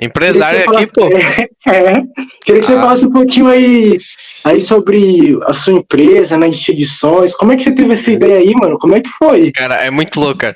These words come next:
Speaker 1: Ó, vai fazer, vai fazer daqui a o-, oito dias, vai fazer um
Speaker 2: Hum.
Speaker 1: ano, a Nedit, que é o onze de maio.
Speaker 2: Hum.
Speaker 1: Tá ligado?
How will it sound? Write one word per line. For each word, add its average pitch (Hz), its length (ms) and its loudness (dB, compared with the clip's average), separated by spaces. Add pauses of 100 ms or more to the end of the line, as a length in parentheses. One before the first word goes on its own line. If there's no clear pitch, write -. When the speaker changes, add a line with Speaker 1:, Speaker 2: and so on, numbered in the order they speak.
(320)
Speaker 1:
Ó, 143 260 0
vai 151 200 -2
fazer, 165 340 -4 (440)
vai 156 120 -2
fazer 156 360 -2
daqui 147 360 -4
a 131 580 -2
o-, 127 200 -2 (140)
oito 147 320 -4
dias, 160 500 -4
vai 151 140 -2
fazer 143 320 -4
um 135 80 -4
Speaker 2:
Hum. 127 40 -4
Speaker 1:
ano, 135 220 -4
a 143 60 -4
Nedit, 135 340 -6 (160)
que - 100 -8
é 120 160 -2
o 120 120 -4
onze 127 180 -6
de 123 80 -14
maio. 123 340 -6 (800)
Speaker 2:
Hum. 135 280 0 (260)
Speaker 1:
Tá 113 100 -6
ligado? 120 280 -4